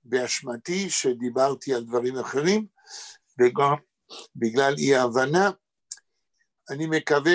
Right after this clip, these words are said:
שביום שני הבא אנחנו,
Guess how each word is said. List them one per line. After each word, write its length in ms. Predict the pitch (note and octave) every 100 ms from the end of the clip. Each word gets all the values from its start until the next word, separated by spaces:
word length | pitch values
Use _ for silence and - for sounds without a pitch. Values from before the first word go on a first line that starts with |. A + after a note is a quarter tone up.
| F3
שביום 1600 | - - C#3 C3+ - _ _ _ _ B2+ A#2 B2+ B2 C3 D3+ D#3+
שני 480 | - C#3+ C3+ D3 D#3
הבא 400 | B2+ C#3 D3 D3+ -
אנחנו, 680 | C#3 C3+ C#3 - C3+ C3 C#3+